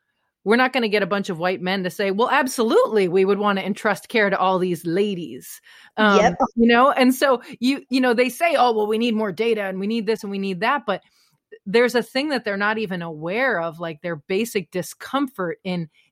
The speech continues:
Speaker 1: entrusting healthcare to female people. And, you know, and that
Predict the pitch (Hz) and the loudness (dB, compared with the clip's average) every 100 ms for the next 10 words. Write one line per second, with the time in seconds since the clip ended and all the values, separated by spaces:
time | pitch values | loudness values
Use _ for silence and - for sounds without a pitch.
0 | - 208 202 - 226 220 - 208 175 160 | -6 -4 -4 -2 -2 -2 -6 -8 -6 -4
1 | 240 233 - 175 160 156 - _ - 220 | -6 -6 -10 -8 -8 -10 -16 _ -10 -6
2 | 196 - 208 247 208 175 175 - 240 233 | -6 -6 0 2 2 0 -4 -6 -6 -2
3 | 175 - - - _ _ - 196 185 185 | -4 -6 -14 -20 _ _ -4 -2 -2 -4
4 | - 233 214 202 233 240 247 240 | -2 2 2 0 0 2 0 -2